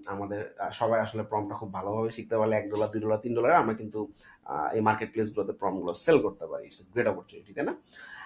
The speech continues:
আচ্ছা, তা আমি একটু সামারি করে দিচ্ছি। আমাদের ফার্স্টে জিরো শট প্রম্পটিং, আমার এক-, একবারে আনসার লাগবে, একবার কোশ্চেন করে একবার আনসারটা নিয়ে নিলাম। জিরো শট, ইটারেটিভ, মাল্টিপল টাইম ওকে আমি, আহ, কোশ্চেন করে করে বা প্রম্পট লিখে লিখে এক্সাক্ট আউটকামটা বের করলাম।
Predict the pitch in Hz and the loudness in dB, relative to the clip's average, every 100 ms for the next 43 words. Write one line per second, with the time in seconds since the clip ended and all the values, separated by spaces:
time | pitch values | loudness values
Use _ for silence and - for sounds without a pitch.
0 | - - - - 143 139 - 151 151 - | -4 -2 -4 10 12 12 12 12 10 10
1 | 175 185 190 190 190 247 339 - - 139 | 12 12 10 8 6 6 4 4 6 8
2 | 143 156 151 185 220 165 190 196 226 - | 10 8 8 10 10 10 8 8 4 2
3 | - 190 196 196 240 262 - 147 156 165 | 4 8 8 6 2 2 2 6 8 8
4 | 156 151 _ - 143 - 156 151 165 185 | 4 -4 _ 2 2 2 2 6 6 6
5 | 175 175 175 170 165 143 143 156 151 165 | 6 6 6 6 4 4 2 -2 -4 2
6 | 170 151 139 151 151 151 160 160 160 151 | 4 6 6 6 6 4 4 4 4 4
7 | 127 143 185 196 - _ _ - 151 165 | 6 6 4 2 -4 _ _ -2 4 6
8 | 165 180 - 139 151 156 175 170 170 170 | 6 2 2 4 4 2 0 2 2 2
9 | 170 165 180 175 _ _ _ 123 127 123 | 2 4 2 0 _ _ _ 2 4 4
10 | 127 156 151 170 165 170 165 165 160 156 | 2 0 0 2 2 2 2 4 4 4
11 | 160 156 156 151 147 160 170 180 143 131 | 6 4 4 0 0 -2 -2 0 2 4
12 | 143 156 151 151 160 156 151 151 151 165 | 6 8 8 6 2 4 6 6 4 2
13 | 180 196 | 0 -2